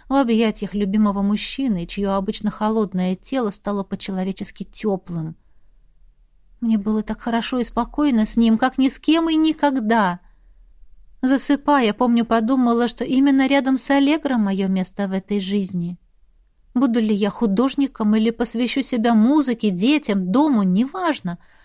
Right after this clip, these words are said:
Главное, чтобы рядом был он, потому что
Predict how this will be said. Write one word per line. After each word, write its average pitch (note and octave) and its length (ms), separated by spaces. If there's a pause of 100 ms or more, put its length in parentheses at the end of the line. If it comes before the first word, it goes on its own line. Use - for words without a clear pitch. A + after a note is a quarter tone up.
(420)
Главное, D4+ 460
чтобы C#4 280
рядом B3+ 380
был B3+ 220
он, B3 340 (640)
потому C#4+ 440
что - 380